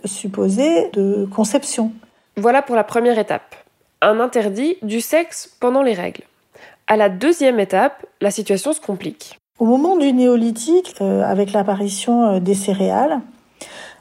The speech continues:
Speaker 1: du sucre, qui dit sucre dit estrogène, et les estrogènes, c'est les hormones de la conception, on a beaucoup plus de cycles menstruels et plus de grossesses,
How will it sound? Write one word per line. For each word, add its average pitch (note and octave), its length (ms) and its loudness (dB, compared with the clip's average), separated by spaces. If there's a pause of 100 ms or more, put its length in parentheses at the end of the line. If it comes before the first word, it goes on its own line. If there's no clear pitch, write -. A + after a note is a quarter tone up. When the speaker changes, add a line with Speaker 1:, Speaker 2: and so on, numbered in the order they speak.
(140)
Speaker 1:
du G3 100 -2
sucre, - 540 0
qui A#3+ 140 2
dit A3 140 2
sucre - 440 -2
dit F#3+ 180 0
estrogène, G3 640 2 (300)
et G#3+ 80 -4
les F#3+ 220 2
estrogènes, G3 520 2
c'est G3 140 -2
les F#3 160 -2
hormones F3+ 320 0
de F3+ 60 -2
la F3 120 -2
conception, G3 600 -2 (680)
on G#3+ 200 2
a D4+ 200 4
beaucoup B3 360 0
plus D4 240 2
de A#3 100 0
cycles A#3 380 -2
menstruels G#3+ 680 -2
et G#3 80 -2
plus A3 260 -2
de G3+ 100 2
grossesses, G3 680 -4